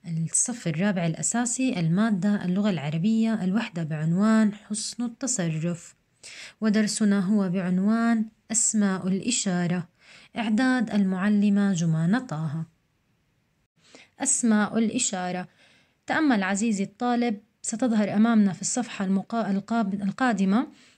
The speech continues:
مجموعة من الأمثلة، تأملها جيدًا معي. رقم واحد، هذا طالب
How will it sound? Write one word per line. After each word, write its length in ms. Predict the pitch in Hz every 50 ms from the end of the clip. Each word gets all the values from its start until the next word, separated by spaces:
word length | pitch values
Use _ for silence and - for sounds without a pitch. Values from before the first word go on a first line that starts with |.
| _ -
مجموعة 460 | 233 233 214 247 262 262 240 190 202
من 200 | 208 233 226 220
الأمثلة، 720 | 190 185 175 - - 240 254 247 247 - 240 233 233 240
تأملها 720 | 240 240 214 - 208 202 202 214 240 262 233 208 214 269 277
جيدًا 800 | 262 208 196 190 190 180 175 185 180 175 185 180 180 180 180 180 - _ _ _ _ -
معي. 240 | 254 170 143 147 156 - _ _ _ _ _ _ _ _ _ _ _ _ _ _ _ _ _ _ _ _ _ _ _ _ _ _ _ -
رقم 320 | 262 285 277 277 247 202 175
واحد، 420 | 175 175 170 - - 262 285 269 - - - - - _ _ _ -
هذا 540 | - 277 311 302 269 233 196 214 202 196 196
طالب 580 | 196 - - 269 269 269 262 254 240 214 196